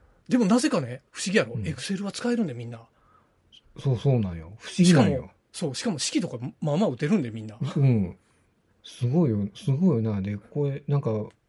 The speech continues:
Speaker 1: ん。
Speaker 2: やたらと注文つけてくるしな。「こ-、ここの線、<laughs> ここの経線を点線にしてもらえませんか」とか。<laughs>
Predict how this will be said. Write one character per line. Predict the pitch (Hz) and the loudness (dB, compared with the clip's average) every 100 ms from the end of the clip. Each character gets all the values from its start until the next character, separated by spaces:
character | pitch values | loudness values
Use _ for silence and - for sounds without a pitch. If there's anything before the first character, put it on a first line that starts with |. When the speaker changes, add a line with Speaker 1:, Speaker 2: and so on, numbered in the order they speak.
| _ 156 | _ -4
Speaker 1:
ん。 | |
Speaker 2:
や | 135 | 0
た | 147 | 0
ら | 139 | 0
と | |
注 | 127 151 | 0 2
文 | 139 135 | 2 2
つ | - | 0
け | 104 | -6
て | |
く | 107 | -4
る | 98 | -6
し | - | -6
な。 | 95 | -10
「こ-、 | - 196 180 | -6 -6 -6
こ | - 208 | -4 -2
こ | - 240 | 2 4
の | 196 | 4
線、 | - 440 202 208 | 4 2 4 4
<laughs> | - | 2
こ | 196 | 0
こ | - | 4
の | 247 175 | 4 4
経 | - 240 226 | 4 4 4
線 | 214 156 143 | 6 4 2
を | 143 147 | 0 -4
点 | - 226 202 | 0 2 4
線 | 202 | 6
に | 196 | 6
し | 190 | 6
て | |
も | 185 | 4
ら | 185 | 4
え | |
ま | 175 160 | 2 4
せ | 170 | 4
ん | |
か」 | 135 | 2
と | 113 | -2
か。 | - | 2
<laughs> | 339 - 381 381 - 262 214 254 - 254 - | 2 4 4 4 6 6 6 4 0 -6 -4